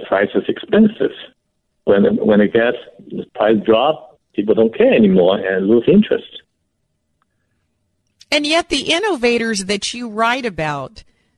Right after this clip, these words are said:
Speaker 2: they, outside of a couple that, you know, e-,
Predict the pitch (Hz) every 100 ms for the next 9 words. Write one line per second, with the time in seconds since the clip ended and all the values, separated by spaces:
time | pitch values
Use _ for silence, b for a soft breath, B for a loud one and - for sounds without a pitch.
0 | _ - 180 247 311 311 262 247 - -
1 | 226 - 254 208 185 - 240 233 175 147
2 | 156 147 - - 170 139 151